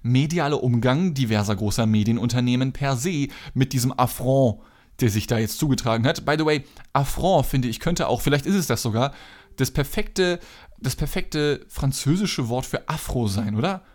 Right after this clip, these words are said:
Afro, Affront, ich, ich, ich finde einfach, dass das passt. Nun denn, diverse große deutsche Medienverläge beispielsweise haben sich natürlich darüber ausgelassen, „Oh Gott, ist das alles schlimm.“ Und wie gesagt, ich, ich heiße das nicht für gut, was dort passiert ist. Ich finde nur,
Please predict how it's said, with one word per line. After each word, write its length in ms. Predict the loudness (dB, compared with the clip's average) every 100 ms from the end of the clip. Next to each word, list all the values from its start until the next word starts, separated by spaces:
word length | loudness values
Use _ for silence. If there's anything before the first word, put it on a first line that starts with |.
| -20 -14 -10
Afro, 540 | -8 -4 -2 -2 -2
Affront, 540 | -2 -2 0 0 0 -2
ich, 200 | -6 -6
ich, 220 | -8 -8
ich 120 | -6
finde 300 | -2 -2 -2
einfach, 220 | -4 -6
dass 120 | -6 -8
das 140 | -8
passt. 320 | -8 -10 -12 -18 0
Nun 140 | 4 6
denn, 200 | 4 -4 -20 -20 -20 -20 -20 -20 -14 -6
diverse 640 | -2 0 2 2 2 -2 -4 -20 -20 -10
große 460 | 0 2 4 2 2
deutsche 480 | 4 2 2 2 4
Medienverläge 800 | 4 4 2 -2 -4 -2 0 2
beispielsweise 720 | 0 -2 -6 -2 -2 0 -4 -6 -14 0
haben 160 | 4
sich 160 | 4 4
natürlich 460 | 2 4 4 4 4
darüber 300 | 0 0 2
ausgelassen, 640 | 2 2 -2 -2 -2 -4
„Oh 100 | -2
Gott, 220 | 0 0
ist 120 | -2
das 140 | -6 -6
alles 240 | -8 -6
schlimm.“ 380 | 0 4 4 0 -8 -20 -8
Und 220 | -2 -2 -4 -16
wie 220 | -8 -2 2
gesagt, 420 | 4 4 2 -4
ich, 260 | -8 -6
ich 160 | -4 0
heiße 300 | 0 0 0
das 140 | 0
nicht 180 | 0 0
für 100 | 0
gut, 240 | 2 2 2
was 140 | 0
dort 200 | 0 0
passiert 340 | -2 0 0
ist. 160 | -2 -4
Ich 160 | -4 -2
finde 260 | 0 2
nur, 340 | 2 4 4